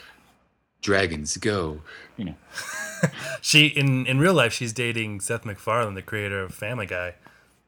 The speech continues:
Speaker 2: So how's that for wrapping it all together? She, um, yeah, and then in the book, her character's, like, thirteen years old, I think. So that might help a little bit with the, with the, um,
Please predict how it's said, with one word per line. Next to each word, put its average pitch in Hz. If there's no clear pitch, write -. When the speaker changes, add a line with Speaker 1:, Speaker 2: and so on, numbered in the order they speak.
Speaker 2:
So 104
how's 113
that 123
for 98
wrapping 104
it 101
all 101
together? 98
She, 135
um, 110
yeah, 139
and 123
then 139
in 147
the 120
book, 143
her 113
character's, 110
like, 92
thirteen 113
years 95
old, -
I 50
think. -
So 101
that 117
might 113
help 107
a -
little 104
bit -
with -
the, -
with 113
the, 101
um, 92